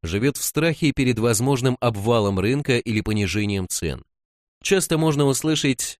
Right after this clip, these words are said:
как такие вкладчики говорят: «Что, если я куплю акции, а цена упадет?»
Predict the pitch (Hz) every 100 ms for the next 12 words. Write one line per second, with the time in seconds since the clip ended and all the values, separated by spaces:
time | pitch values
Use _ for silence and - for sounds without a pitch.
0 | - 123 - 127 117 120 107 - 107 113
1 | - - 123 101 101 95 65 - _ _
2 | _ _ - - 196 143 - 113 113 110
3 | 120 120 131 180 - 101 92 - _ 104
4 | - 160 165 101 92 139 135 92